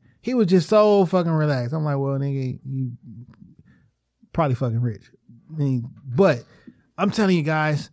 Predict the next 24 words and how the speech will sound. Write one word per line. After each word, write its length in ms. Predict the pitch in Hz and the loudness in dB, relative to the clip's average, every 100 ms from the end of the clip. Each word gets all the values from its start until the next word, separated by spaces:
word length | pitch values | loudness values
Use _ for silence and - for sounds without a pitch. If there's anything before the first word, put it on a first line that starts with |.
| _ - | _ 0
only 220 | 226 247 | 2 4
thing 200 | 226 220 | 4 4
that 140 | 214 | 4
matters, 420 | 202 196 190 165 | 4 4 4 4
and 180 | 160 147 151 _ _ _ _ | 2 -2 -6 _ _ _ _
after 280 | 170 208 185 | -4 -4 -2
a 60 | 156 | 0
while, 280 | 180 214 190 | 2 4 4
he, 240 | 180 180 | 2 0
'cause 180 | 156 160 | -2 0
he 80 | 196 | 0
was 120 | 165 | 0
in 140 | 160 | 0
the 60 | 131 | -2
store 300 | - 165 147 | -2 -2 -2
for 380 | 143 127 117 - | -4 -4 -6 -6
a, 60 | 123 | -6
a 60 | |
while, 560 | 117 156 147 104 127 - | -2 0 -2 -4 -14 -8
you 140 | 143 | -2
know 60 | 147 | 0
what 60 | 147 | -2
I'm 60 | |
saying? 480 | 123 156 151 143 | -2 -2 0 0